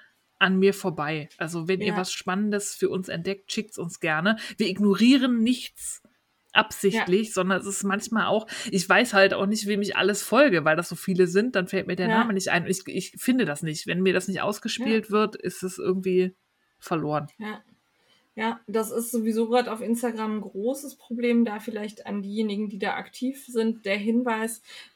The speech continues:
Speaker 2: ähm, achtet doch mal drauf, ob die Profile, von denen ihr wirklich auf dem Laufenden gehalten wo-, werden wollt,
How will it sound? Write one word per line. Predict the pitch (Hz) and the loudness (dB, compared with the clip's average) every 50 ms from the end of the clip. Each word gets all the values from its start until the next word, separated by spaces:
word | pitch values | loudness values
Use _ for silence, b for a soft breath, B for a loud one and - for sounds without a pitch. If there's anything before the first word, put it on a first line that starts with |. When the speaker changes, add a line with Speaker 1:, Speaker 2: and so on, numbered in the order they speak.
| - - | -6 -4
Speaker 2:
ähm, | 208 214 226 233 226 - - | 0 2 4 2 2 2 -2
achtet | - 220 240 - - 285 240 | -4 -4 -4 -4 -8 -4 -2
doch | 240 240 233 | 0 0 2
mal | 240 233 220 | 2 2 0
drauf, | 214 - 208 208 220 214 - | 0 -2 -2 -2 -2 -2 -4
ob | - 202 - | -8 -8 -6
die | _ 233 233 | _ -6 -6
Profile, | - - 226 226 - - 247 240 262 254 | -2 -2 -4 -2 0 -2 0 2 0 0
von | 247 226 214 | 0 -2 -4
denen | 202 208 214 220 208 | -2 -2 -2 -2 -2
ihr | - 196 202 | -2 -2 -2
wirklich | 208 233 240 311 294 254 - | -2 -4 -4 -4 -6 -6 -6
auf | - - - | -6 -6 -6
dem | 214 202 | -6 -4
Laufenden | 185 180 196 240 - 269 233 214 202 | -2 0 -2 0 0 -2 -2 -2 -2
gehalten | 196 208 208 202 208 208 - - 208 202 202 185 - _ _ _ _ _ _ _ _ _ _ _ | -6 -6 -6 -6 -6 -8 -8 -8 -6 -6 -6 -8 -10 _ _ _ _ _ _ _ _ _ _ _
wo-, | 180 190 - - - - - | -8 -6 -6 -6 -6 -8 -10
werden | 190 202 202 208 208 202 208 202 190 - | -8 -6 -4 -4 -2 -2 -4 -4 -4 -2
wollt, | 185 190 202 226 247 269 269 B | -2 0 2 2 0 -2 -4 B